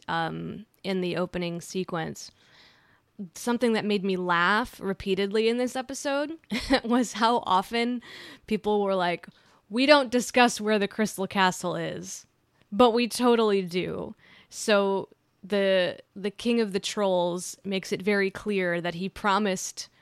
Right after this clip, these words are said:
to never reveal the exact location, but then gives a riddle that gives it away. And similarly, this whole episode is told as a flashback because Madame Raz is telling the story.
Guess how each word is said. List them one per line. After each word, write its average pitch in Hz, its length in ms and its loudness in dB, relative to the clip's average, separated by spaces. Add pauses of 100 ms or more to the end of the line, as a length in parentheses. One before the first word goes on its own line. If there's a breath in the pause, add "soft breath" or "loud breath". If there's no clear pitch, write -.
(460 soft breath)
to 233 120 2
never 247 320 4
reveal 208 420 2
the 185 100 0
exact 190 460 2
location, 180 580 -6
but 185 160 -8
then 196 260 -2
gives 190 300 2
a 185 100 0
riddle 175 420 -4
that 175 220 -4 (300)
gives 170 220 -4
it 180 100 -4
away. 170 500 -6 (680 soft breath)
And 190 220 -2
similarly, 180 800 0
this 208 200 -6
whole 262 240 0
episode 190 440 -4
is 180 140 -8
told 185 220 -8
as 175 100 -8
a 170 60 -12
flashback 180 840 -6
because 196 280 -6
Madame 185 320 -2
Raz 180 420 -2
is - 260 -6
telling 196 460 -4
the 180 100 -6
story. 214 580 -6